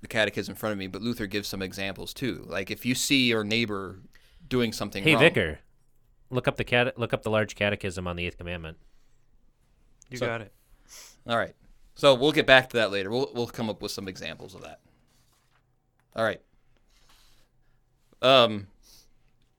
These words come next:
Speaker 1: so another thing that's part of this is, um, is if you are going to speak the truth in love, right?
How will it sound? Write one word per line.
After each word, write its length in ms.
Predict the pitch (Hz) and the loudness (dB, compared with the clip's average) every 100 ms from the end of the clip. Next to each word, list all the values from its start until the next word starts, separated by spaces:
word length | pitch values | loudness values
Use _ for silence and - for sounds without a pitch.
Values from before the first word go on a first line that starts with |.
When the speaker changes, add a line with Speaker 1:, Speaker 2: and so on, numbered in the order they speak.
| _ _ _ - _ _ _ | _ _ _ -20 _ _ _
Speaker 1:
so 380 | 196 156 117 - - | 6 6 6 -4 2
another 280 | 185 247 175 | 6 6 6
thing 440 | 139 123 117 - - - | 4 2 2 -4 -12 -4
that's 160 | 120 - | -4 0
part 320 | - 139 123 | 4 4 4
of 140 | 98 | 0
this 280 | 98 98 - | -4 -4 -4
is, 480 | 92 104 107 - - _ _ _ _ _ - | -4 -4 -4 -10 -14 _ _ _ _ _ -8
um, 360 | 101 98 92 95 _ _ _ _ _ _ _ _ _ _ _ _ _ _ - | -4 -4 -6 -14 _ _ _ _ _ _ _ _ _ _ _ _ _ _ -6
is 180 | 151 131 | -2 0
if 200 | 160 - | -2 -2
you 180 | 208 262 | 0 4
are 280 | 190 160 131 - - | 4 4 0 -16 -4
going 340 | 139 151 151 | 0 2 0
to 480 | - - 92 92 98 | -2 -4 -4 -4 -8
speak 540 | - - - 127 123 - | -8 -10 -6 -4 -4 -6
the 120 | 107 | -10
truth 360 | - 110 104 98 | -8 -6 -6 -6
in 140 | 98 | -8
love, 400 | 101 85 87 - | -6 -6 -8 -14
right? 320 | 90 98 160 | -6 -4 -4